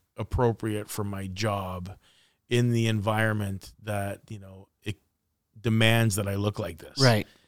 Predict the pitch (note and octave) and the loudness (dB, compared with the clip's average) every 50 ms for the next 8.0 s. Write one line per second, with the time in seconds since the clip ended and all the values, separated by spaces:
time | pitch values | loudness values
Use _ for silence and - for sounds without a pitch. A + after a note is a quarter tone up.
0 | _ _ _ _ - A#2+ G#2+ C3 A#2+ G#2+ A#2 A#2+ B2 C3+ C3 B2 - B2+ A#2 A2 | _ _ _ _ -8 0 2 2 4 4 4 4 4 4 4 4 2 2 2 0
1 | A2 G#2 G#2+ A#2+ A2+ A#2 A2+ A2 A2 G#2 G#2+ G#2 - - B2+ A#2+ A2+ A2+ A2+ A2+ | 0 0 0 0 0 0 0 0 0 -2 -2 -4 -2 0 0 0 0 0 0 0
2 | G#2+ G#2+ G#2+ G#2+ G#2 G#2 A2 A#2 B2 A#2+ A#2 A2+ A2 G#2 G#2 G#2+ G2 F#2 - A2 | 0 -2 -2 -2 -2 -2 -2 0 2 2 2 2 2 0 0 -4 -4 -4 -4 -2
3 | A2 A2+ G#2+ G#2+ G#2 G#2+ G2+ F#2+ F#2 - G#2 G#2+ G#2+ G#2 G2 G2+ G#2+ - - A2 | -2 -4 -4 -2 0 2 4 4 4 2 0 0 0 0 -2 -4 -6 -4 -2 -2
4 | A#2+ B2+ A2 E2+ E2 F#2 G2 C3 C#3 D3 D#3 C3 C3 A#2 - - C3 C3+ B2+ B2 | -2 0 -2 -4 -4 0 2 4 6 6 4 4 2 -2 0 2 4 6 8 8
5 | A#2 G#2+ - - - - - - _ _ - A2+ A2 G#2+ A#2 A2 - - C#3+ C3 | 6 6 4 0 -6 -14 -20 -20 _ _ -4 -2 2 4 4 4 6 6 6 6
6 | - - - C#3+ C3+ B2+ A#2 A2+ G#2+ A2 A2 G#2+ A#2+ A#2 A2+ A2 G#2 G2+ - - | 6 4 6 6 8 10 8 8 8 6 6 6 8 8 8 8 6 4 2 6
7 | - B2+ A#2+ A#2 G#2+ G#2+ - - G#2 A#2+ B2 A#2+ G#2 G2 - - - - - | 8 10 10 10 8 6 4 6 8 10 10 10 10 8 6 4 0 -2 -2